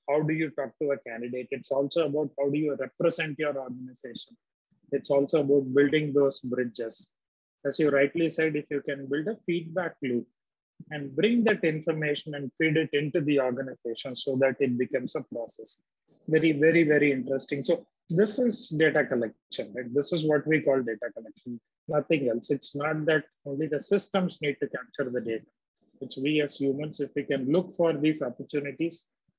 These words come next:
we think our job is over once the interview is done. No, right? I mean, you come back and diligently fill that form and have a moment of sharing with your H R team. That helps a lot. Uh,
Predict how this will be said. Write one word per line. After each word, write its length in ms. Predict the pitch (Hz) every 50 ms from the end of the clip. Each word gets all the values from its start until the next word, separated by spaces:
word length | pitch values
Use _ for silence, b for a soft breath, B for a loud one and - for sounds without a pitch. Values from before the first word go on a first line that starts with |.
| _ _ _ _ _ -
we 140 | 147 165
think 280 | - - 196 196 196 185
our 160 | 180 175 156
job 300 | 135 147 160 170 170 170
is 160 | 175 - -
over 220 | 156 147 151 160 160
once 300 | 147 151 151 151 143 -
the 100 | 156 139
interview 380 | 143 131 147 139 139 143 135
is 100 | 131 120
done. 240 | 110 131 127 117 117 - _ _ -
No, 240 | 139 139 139 131 - 104
right? 120 | 107 123 - -
I 40 | 127
mean, 240 | 127 123 127 123 - _ _ _ _ _ _ _
you 80 | 131 127
come 240 | - - 143 147 147
back 240 | 151 151 151 147 -
and 280 | 147 - _ - 135 131
diligently 580 | 135 143 147 139 147 147 139 - - 143 131 -
fill 140 | - 151 160 151
that 140 | 147 135 - _
form 260 | - 135 139 139 139 135
and 220 | 131 131 127 123 - _ _ _ -
have 180 | 147 151 151
a 60 | 156 151
moment 400 | 139 135 135 139 147 143 139 151
of 100 | 139 131
sharing 440 | - - 143 135 139 139 143 139 143 - _ _ _ _ _ _ _ 135
with 160 | 139 135 - 147
your 160 | 139 139 131 131
H 180 | 131 120 - 147
R 120 | 139 131
team. 340 | - - 139 151 185 190 160
That 160 | 135 139 135 -
helps 300 | 131 139 131 127 - -
a 60 | 147
lot. 280 | 127 123 120 117 113 - - _ _ _ _ _ _ _ _ _ _ _ - 135
Uh, 140 | 127 127